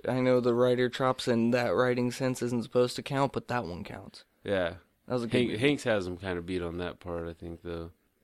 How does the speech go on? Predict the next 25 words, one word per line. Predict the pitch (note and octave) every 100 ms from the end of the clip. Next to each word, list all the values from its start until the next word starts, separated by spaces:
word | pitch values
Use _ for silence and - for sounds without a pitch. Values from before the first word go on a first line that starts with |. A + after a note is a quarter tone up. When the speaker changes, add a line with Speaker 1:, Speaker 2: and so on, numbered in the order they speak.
| _ _
Speaker 1:
The | A2+ G#2+ G2+
writing? | G#2 F3 C4+ -
Speaker 2:
Yeah. | - F#2+ F2 E2+ F2 _ _ - _ -
Didn't | G#2
he | A#2
do, | A2 A2+ A2 G#2+
like, | G#2 -
Band | G#2+ A2+
of | G2
Brothers? | A2 A#2 A#2 A2+
Or | G2+ G2+ G#2 F#2+ F#2 F2 -
who | B2+ C3+
Speaker 1:
Wrote, | C3+
Speaker 2:
wrote | A#2+ -
that | F2
Speaker 1:
I | A#2
Speaker 2:
shit? | A#2+
Speaker 1:
think, | B2 A#2+
one | A2+ A#2 A#2
episode, | A2+ A2+ - A2+ G2+
maybe, | G#2+ - A2 A2 A2+ A2+ A#2 A2+
Speaker 2:
Oh. | _ - -
Speaker 1:
but | A2
he | A2 A#2
was | A2 G#2